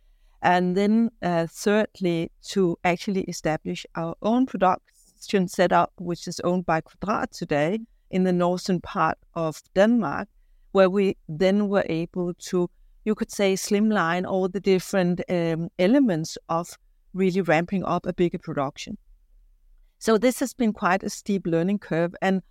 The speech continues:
obviously, when I look at it, it, it's like you feel that you've been running a lot, uh, luckily enough, in the right direction. So that's, that's a good thing.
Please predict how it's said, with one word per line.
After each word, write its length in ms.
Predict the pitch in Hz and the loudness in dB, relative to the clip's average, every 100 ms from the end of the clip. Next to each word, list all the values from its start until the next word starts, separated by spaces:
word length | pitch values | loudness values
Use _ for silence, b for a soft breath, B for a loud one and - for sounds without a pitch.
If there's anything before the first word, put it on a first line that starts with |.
| _ - | _ -2
obviously, 580 | 196 269 226 208 185 - | 0 0 0 0 0 -4
when 260 | 160 185 185 | -2 0 0
I 180 | 226 277 | 2 4
look 240 | 196 160 | 2 0
at 140 | 147 - | -4 -2
it, 240 | 202 - - | -4 -4 -4
it, 200 | 185 - | -4 -2
it's 420 | 202 - - - | -6 -6 -14 -8
like 400 | 190 180 175 175 _ _ _ _ | -2 2 0 -2 _ _ _ _
you 160 | 180 208 | -2 -2
feel 480 | - 240 226 240 220 | 0 0 4 2 2
that 260 | - - | -4 0
you've 140 | 196 185 | 0 0
been 260 | 180 180 | 0 0
running 520 | 165 165 190 240 233 - - | -2 0 0 2 0 -4 -4
a 100 | 180 | -2
lot, 680 | 165 165 170 285 - - - - | 0 -2 -2 -4 -12 -16 -8 -2
uh, 640 | 180 175 175 170 170 175 | 0 2 0 0 0 0
luckily 360 | 170 262 277 220 | 2 2 2 0
enough, 360 | 170 156 - - | 0 -4 -8 -6
in 160 | 185 165 | -2 -2
the 100 | 165 | -2
right 260 | 135 277 | -4 -6
direction. 560 | - 143 156 - 208 202 | -8 -6 -6 -4 -4 -2
So 200 | 190 170 | 0 0
that's, 340 | 180 - - | -2 -4 -8
that's 380 | - 196 - - | -4 -2 -2 -6
a 40 | 175 | -2
good 220 | 170 - | -2 -2
thing. 320 | - 240 | -2 0